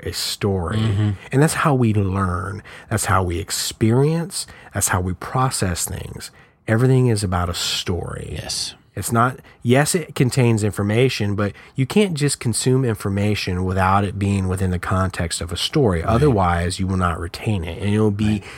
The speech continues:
Speaker 1: it will not mean as much to you. So
Speaker 2: Right.
Speaker 1: I,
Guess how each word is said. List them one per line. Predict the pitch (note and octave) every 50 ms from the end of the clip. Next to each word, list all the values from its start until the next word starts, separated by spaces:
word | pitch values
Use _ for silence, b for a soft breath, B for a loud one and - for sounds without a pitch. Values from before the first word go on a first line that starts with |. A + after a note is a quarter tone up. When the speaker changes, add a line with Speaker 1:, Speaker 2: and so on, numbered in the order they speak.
| B B
Speaker 1:
it | B2 A#2+
will | A#2+ A#2+
not | A#2+ B2 A2+ G#2+ G#2
mean | G2+ G2+ G#2 G#2 A2+ A#2 A#2+ A2+
as | G#2+ F#2+ -
much | G2+ F#2+ E2+ - - - -
to | - - B2
you. | A2+ G#2 F2 E2+ F2 F2+
So | - - A2 G#2+ G#2+ G2
Speaker 2:
Right. | F2 E2+ B B B B B B B B B B _ _ -
Speaker 1:
I, | G#2+